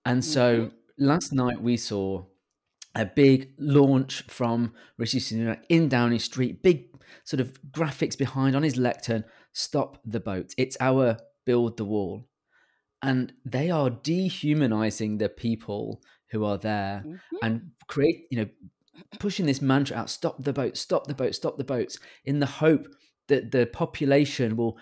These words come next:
Speaker 1: repeat it, which they will, so that we don't think of
Speaker 2: Yep.
Speaker 1: them as people and we just go along with it and we, uh, allow them to, uh, turn these people back or whatever. Now, I, I,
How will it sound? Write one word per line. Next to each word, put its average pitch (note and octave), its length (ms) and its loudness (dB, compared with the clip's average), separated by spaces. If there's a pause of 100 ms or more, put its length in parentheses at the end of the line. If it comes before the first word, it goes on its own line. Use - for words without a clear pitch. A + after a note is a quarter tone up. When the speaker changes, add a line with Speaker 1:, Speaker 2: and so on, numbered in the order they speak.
(160)
Speaker 1:
repeat C3+ 540 2
it, D2 80 -2
which - 320 4
they A#3+ 160 2
will, F#3+ 480 2 (1700)
so C#3 200 2
that B2 120 2
we A#2 120 0
don't C#3 380 2
think D3+ 200 -2
of C3+ 60 -4
Speaker 2:
Yep. D#3 80 -4
Speaker 1:
them C3 140 0
as C3 120 -2
people A2 640 -6
and G#2 140 -4
we G#2 100 -4
just G2 320 -8
go C#3 220 2
along A#2+ 260 0
with F#2+ 140 -8
it G2+ 240 -8 (460)
and G2+ 260 -2
we, G2+ 240 0 (500)
uh, G#2 160 -2
allow A2 360 2
them A2+ 200 -2
to, G2+ 320 -2 (480)
uh, F#2+ 120 -8 (1080)
turn E3 240 2
these D3+ 160 2
people C3+ 300 0
back A2+ 240 -4
or G#2+ 40 -4
whatever. - 340 -8 (180)
Now, A#2+ 320 0
I, B2+ 120 -4
I, B2 80 -4